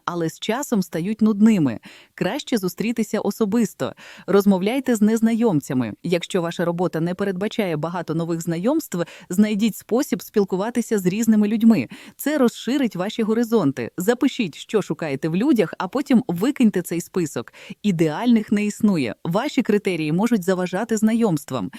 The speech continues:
Плануйте цікаві побачення. Не обов'язково витрачати багато грошей. Навіть прості, але унікальні ідеї можуть зробити побачення незабутнім.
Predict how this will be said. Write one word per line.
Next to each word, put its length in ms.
Плануйте 480
цікаві 420
побачення. 680
Не 140
обов'язково 600
витрачати 540
багато 380
грошей. 460
Навіть 320
прості, 680
але 220
унікальні 680
ідеї 560
можуть 360
зробити 420
побачення 760
незабутнім. 840